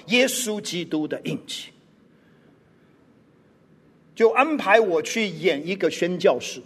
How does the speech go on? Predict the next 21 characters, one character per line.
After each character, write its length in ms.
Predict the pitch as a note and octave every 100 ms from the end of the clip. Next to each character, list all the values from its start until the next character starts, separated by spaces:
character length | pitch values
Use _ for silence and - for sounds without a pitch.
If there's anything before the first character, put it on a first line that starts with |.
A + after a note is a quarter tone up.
| - _ _ _ _ _ _ _ _ _ _ _ _ _ _ _ _ _ _
神 260 | - F#3 F#3
就 100 | F#3+
开 220 | - D#3+
始 140 | -
动 180 | B2 C#3 -
工， 120 | - - _ _ _ _ _ _ _ _ _ _ _
神 200 | - D3
就 120 | C3+ C#3
开 200 | D3 C3+
始 200 | - A#2+
动 180 | B2+ A2+
工。 160 | - - _ _ _ _ _
到 160 | A3+ F#3+
了 140 | F3+
大 240 | E3+ G#3 E3
三， 280 | - F3+ F3 - - _ _ _ _ _ _ _ _ _ _ _ _ _ _
也 120 | D#4+
是 140 | F4 F#4
很 260 | A3 G3
传 300 | F#3+ F3 G#3
神。 240 | A#3 C#3+